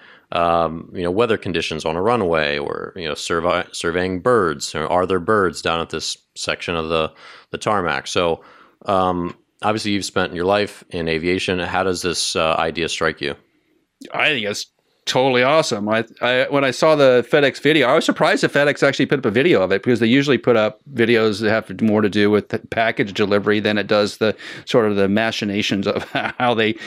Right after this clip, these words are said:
Speaker 2: uh, get their airplanes up in the air. But they were really working with the F A A to sh-,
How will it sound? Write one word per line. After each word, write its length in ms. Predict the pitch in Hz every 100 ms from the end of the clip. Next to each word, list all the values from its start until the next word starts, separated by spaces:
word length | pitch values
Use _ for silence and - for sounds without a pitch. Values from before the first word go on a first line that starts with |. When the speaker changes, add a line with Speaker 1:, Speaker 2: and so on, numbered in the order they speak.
| - - -
Speaker 2:
uh, 240 | 107 101
get 180 | 101 123
their 140 | 107
airplanes 340 | 113 131 120 107
up 160 | 107
in 80 | 110
the 100 | 101
air. 240 | 98 98 101 - - - _
But 280 | 127 120 - _ - - -
they 200 | 139 139
were 480 | 143 139 139 135 131
really 580 | 123 139 139 160 196
working 500 | 139 117 131 143 156
with 140 | 139 131
the 160 | 120
F 160 | 123 123
A 280 | 110 113 165
A 20 |
to 100 | 135
sh-, 300 | 104 - -